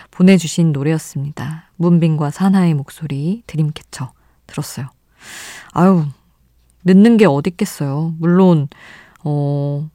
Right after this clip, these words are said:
더 많이 문빈, 산하 이 노래, 전 드림캐쳐 오늘 혜인님 신청으로 처음 들었는데 이렇게 좋은 곡들이 더 많이 있을 텐데 미처 더 열광하지 못했던 게 아쉽기는 하지만,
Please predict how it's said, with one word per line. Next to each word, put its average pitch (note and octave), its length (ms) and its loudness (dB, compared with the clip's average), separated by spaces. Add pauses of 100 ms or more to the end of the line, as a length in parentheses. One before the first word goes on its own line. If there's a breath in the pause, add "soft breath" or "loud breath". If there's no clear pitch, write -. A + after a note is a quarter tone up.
(200)
더 G3 400 6
많이 E3 800 4
문빈, E3 580 2
산하 D#3 680 0 (400)
이 E3+ 140 0
노래, D3 300 -2
전 D#3+ 220 2
드림캐쳐 G3+ 420 2
오늘 D#3 400 0
혜인님 B3 600 2
신청으로 A3 480 -2
처음 C#4 280 0
들었는데 D#3+ 600 0 (360 loud breath)
이렇게 B3 360 2
좋은 G#3+ 320 2
곡들이 G3 320 -2
더 E3+ 160 -2
많이 D#3 280 0
있을 D#3+ 240 -4
텐데 D#3 680 -2 (300 loud breath)
미처 G3+ 640 0
더 F3+ 220 2
열광하지 F#3+ 480 4
못했던 D#3 460 -6
게 D3+ 80 -2
아쉽기는 E3+ 560 -2
하지만, F3 540 0